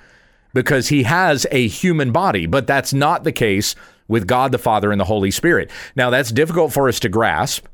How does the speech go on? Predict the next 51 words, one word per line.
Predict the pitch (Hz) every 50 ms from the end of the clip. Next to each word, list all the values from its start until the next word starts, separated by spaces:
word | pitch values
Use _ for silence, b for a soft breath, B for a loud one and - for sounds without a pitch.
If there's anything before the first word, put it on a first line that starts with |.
| - _ _ _ _ _
I | - 113
talked | - 147 147 147 -
about, | - 135 123 117 113 113 113 110 - 92
you | 123 113
know, | 107 101
making | 101 120 135 131 - 113 110
an | 110
image | 110 113 113 110 90
of | 107 87
God, | 82 110 101 98 101 90
raising | 110 139 147 120 139 127
up | 123 117 -
a |
graven | 101 98 123 127 127 113 113 107
image | 107 98 101 95 82 - - - _ _ _ -
last | 113 117 123 123 113 -
week. | - 92 85 82 80
That | - 110 107
wa-, | 98 110
that | 95 120 120
was | 107 107 107
in, | 107 101 101 104
uh, | 104 95 95 95 98
some | - - 139
of | 127
the | 120
questions | 110 - 120 107 - 113 101
that | 87 104 98
I | 98 98
answered | 98 104 101 - 101 90
there. | 82 113 117 104 - - - B B B B B B B
We | 123 127 127
should | 123 - - - 214 220 170
not | 165 156 139 139 110 -
try | - - 175 165 156 156 156
to | 143 - 143
depict | 117 92 92 - 123 104 90 - - - - 120
God | 107 127 127 113 110 107 107 -
or | - 139 123
the | 110
Holy | 104 107 123 113 104 98
Spirit | - - - 117 104 101 90
in | 104 117 107
imagery | - 135 127 110 98 78 98 95 90
because | 85 98 - - 127 104
there's | 131 123 110 107
no | 131 139 143
way | 135 127 120 113
to | 101 104
do | 95 131 131 107
it. | 76 67 -